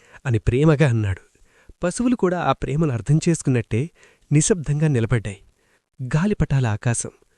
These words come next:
ఆకాశంలో రంగురంగుల గాలిపటాలు, పిల్లుల కేకలు, నవ్వులు, పోటీలు. ఒక చిన్న పిల్లాడు రామయ్యని అడిగాడు, "అయ్యా, సంక్రాంతి ఎందుకు జరుపుకుంటాం?" రామయ్య చిరునవ్వుతో చెప్పాడు,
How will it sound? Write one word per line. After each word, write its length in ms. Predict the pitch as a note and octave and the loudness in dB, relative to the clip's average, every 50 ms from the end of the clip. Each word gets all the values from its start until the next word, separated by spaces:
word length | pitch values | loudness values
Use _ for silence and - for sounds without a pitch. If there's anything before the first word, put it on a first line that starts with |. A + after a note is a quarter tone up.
| _ _ _ _ _ _ _ _ _ - | _ _ _ _ _ _ _ _ _ -6
ఆకాశంలో 640 | G2 G2+ G#2 - A#2 A#2 - B2 A#2 A2+ A2+ B2 A#2+ | -4 -4 -4 -4 -4 -4 -4 -4 -4 -4 -4 -4 -6
రంగురంగుల 720 | A2+ G#2 G#2+ A#2+ C3+ C3 C3 B2 A#2+ B2+ C3+ D3 D3 D3 B2 C3+ | -6 -6 -4 -4 -2 -2 -2 0 2 2 4 4 4 4 4 2
గాలిపటాలు, 520 | B2+ B2 C3 - B2 - B2+ G#2+ F2 E2+ - _ _ _ _ _ _ - - - - | 2 2 2 0 0 0 -2 -2 -4 -6 -12 _ _ _ _ _ _ -20 -14 -4 -2
పిల్లుల 300 | C3 B2 B2+ B2+ B2 A#2+ | 0 0 2 0 0 0
కేకలు, 560 | A2+ - - G#2+ A#2 - - B2 G2+ G#2+ - - A#2+ | -2 -2 -2 -2 -2 -2 -2 -4 -4 -6 -8 -6 -4
నవ్వులు, 580 | A#2+ A#2+ A#2+ B2+ C3+ C#3 E3 D3+ A#2+ - - - _ _ _ _ _ _ - | 0 2 2 2 2 4 2 2 2 -2 -8 -14 _ _ _ _ _ _ 0
పోటీలు. 440 | C#3 F#3+ A3 - G#3 E3 A#2 G#2 G2 - _ _ _ _ _ _ - | 2 2 2 0 -2 -2 -2 -4 -8 -12 _ _ _ _ _ _ -4
ఒక 140 | C#3+ - - | -4 -4 -2
చిన్న 340 | - - - G3+ A#3 C4 C#4+ | -2 -2 -2 -2 -2 -4 -4
పిల్లాడు 540 | - - D3 C#3 D3 D3 C3+ A2 G#2+ B2+ | -4 -4 -4 -2 0 -2 -2 -2 -4 -4
రామయ్యని 500 | C#3 A2 G2+ G#2 A#2 C3 C#3 C#3 D3+ D#3 | -4 -4 -2 -2 0 0 2 2 2 0
అడిగాడు, 360 | C3 G2 G#2 F2+ G2+ G2+ - - _ _ _ _ _ _ _ _ _ _ - | 0 -2 -4 -6 -8 -10 -12 -16 _ _ _ _ _ _ _ _ _ _ -2
"అయ్యా, 320 | D#3+ E3+ F#3+ A3+ C4 C#4+ D4 _ _ _ _ _ - | 0 0 0 0 -2 -2 -6 _ _ _ _ _ -8
సంక్రాంతి 600 | - - - C#3 D3+ E3+ - B3+ B3+ B3 - A3 | -4 0 2 2 2 0 0 -2 -4 -4 -4 -4
ఎందుకు 320 | F#3 C3+ C#3+ F3+ G#3+ G3+ | -2 -2 -2 0 0 2
జరుపుకుంటాం?" 640 | A3 A3+ A3 A3+ - - G3 F3 - F#3+ F#3+ A3 A3 - _ _ _ _ _ _ _ _ _ _ - | 4 4 4 2 2 -2 -2 0 0 -2 -4 -6 -8 -14 _ _ _ _ _ _ _ _ _ _ -6
రామయ్య 440 | A2+ A2+ A2 A#2 A#2 A#2 A#2 A#2 B2+ | -4 -2 -2 -2 -2 -2 -2 -2 -4
చిరునవ్వుతో 640 | A#2+ - - A#2 A2+ B2 C3+ C3+ B2+ C3 - C#3 | -4 -6 -6 -4 -2 0 0 0 0 -2 -2 -2
చెప్పాడు, 420 | - - G#2+ - - G#2 G2+ - | -4 -4 -6 -6 -6 -6 -6 -8